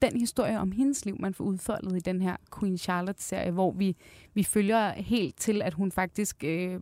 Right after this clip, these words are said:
mod sin vilje får at vide, at nu skal hun altså giftes med den her, øh, engelske konge. Og så, jeg vil næsten ikke afsløre for meget, men så følger man ligesom deres,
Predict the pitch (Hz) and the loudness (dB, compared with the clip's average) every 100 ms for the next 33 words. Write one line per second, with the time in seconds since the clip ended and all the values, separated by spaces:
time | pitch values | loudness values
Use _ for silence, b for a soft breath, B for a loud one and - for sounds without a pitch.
0 | - 196 220 180 240 220 214 214 240 - | -2 4 4 4 2 2 2 2 2 4
1 | 190 202 202 220 190 208 196 - 196 190 | 2 2 0 0 0 -2 -2 -2 -2 0
2 | 113 - - 214 - 220 - 202 190 190 | -2 -6 -4 -4 -2 -4 -2 -4 -2 -2
3 | 196 185 - 180 180 - - - 202 143 | -2 -2 -2 -2 -2 -6 -10 -8 -6 -8
4 | - 196 202 185 196 214 B B B B | -8 -6 -2 -2 -2 -6 B B B B
5 | B _ _ - 208 233 202 - 185 180 | B _ _ 0 2 4 4 2 0 4
6 | 214 - 285 269 269 311 269 247 247 262 | 4 4 4 4 4 4 6 6 6 6
7 | 262 294 - 285 311 302 254 233 269 294 | 4 4 4 8 8 8 6 4 4 6
8 | 277 - b b b b - 226 233 277 | 4 2 b b b b 0 2 4 4
9 | - | 4